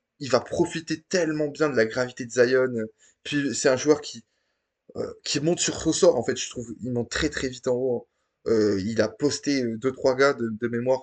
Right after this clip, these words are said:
Herb aussi. Mais, euh, Trey, Trey Murphy, il est énorme aussi dans, dans sa capacité à cut.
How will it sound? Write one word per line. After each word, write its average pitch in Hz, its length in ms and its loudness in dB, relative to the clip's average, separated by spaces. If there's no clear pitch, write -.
Herb 127 180 4
aussi. 120 300 -8
Mais, 120 180 0
euh, 113 300 2
Trey, 135 200 -4
Trey - 160 -4
Murphy, 123 300 -8
il 107 160 -6
est 110 160 -8
énorme 127 300 0
aussi 120 260 -8
dans, 113 180 0
dans 113 160 -2
sa - 120 -8
capacité - 420 -2
à 113 80 2
cut. 135 220 0